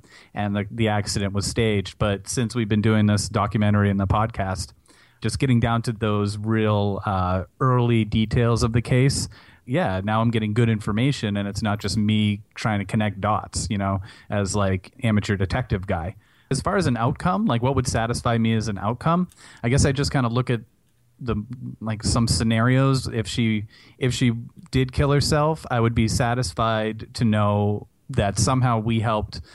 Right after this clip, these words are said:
in finding her body, and now her family can know that her body's there, and they can finally put it to rest. Or if she hit Patri Bassi and orchestrated this whole thing, and she ran away and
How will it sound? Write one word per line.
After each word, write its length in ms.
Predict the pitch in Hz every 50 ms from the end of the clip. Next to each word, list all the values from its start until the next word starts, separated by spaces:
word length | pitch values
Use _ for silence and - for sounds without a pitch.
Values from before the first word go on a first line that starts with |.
| - - - _ - - _ -
in 180 | 135 120 110 104
finding 360 | 107 123 120 117 113 113 113
her 80 | 107
body, 500 | 104 101 107 101 95 92 90 85 92 - - -
and 120 | 113 110
now 200 | 110 110 110 107
her 100 | 113 110
family 400 | 107 - 127 117 113 107 107 104
can 160 | - 117 110
know 160 | 110 113 113
that 140 | 113 117 110
her 80 | 113 107
body's 460 | 107 113 107 104 104 107 104 98 104
there, 340 | 101 98 98 98 95 101 101 - - - - -
and 80 | - 117
they 100 | 113 104
can 120 | 113 110
finally 380 | 104 - 120 110 107 104 104 101
put 160 | - - 104
it 80 | 98 92
to 100 | - 101
rest. 380 | 98 95 - - - - - -
Or 420 | 123 117 117 117 117 131 131 - - - - - - _ _
if 200 | - 120 113 107 104
she 260 | - - 135 113 110
hit 220 | 123 127 117 -
Patri 320 | - 127 - - 131 117 107
Bassi 640 | 113 117 117 127 135 127 - 123 107 107 110 120 - - -
and 500 | 113 107 104 104 104 104 104 107 104 104 - - - _ _ _ -
orchestrated 600 | 139 139 135 - 135 127 - 135 120 113 110 107
this 140 | 107 107 -
whole 220 | - 117 110 107
thing, 440 | 107 - 180 165 131 117 117 120 - - - - - - -
and 260 | 117 113 107 107 107
she 160 | - - 117
ran 240 | 104 113 110 107 107
away 560 | 107 113 143 156 143 117 110 107 107 110 104 -
and 500 | 117 113 107 104 104 101 101 101 107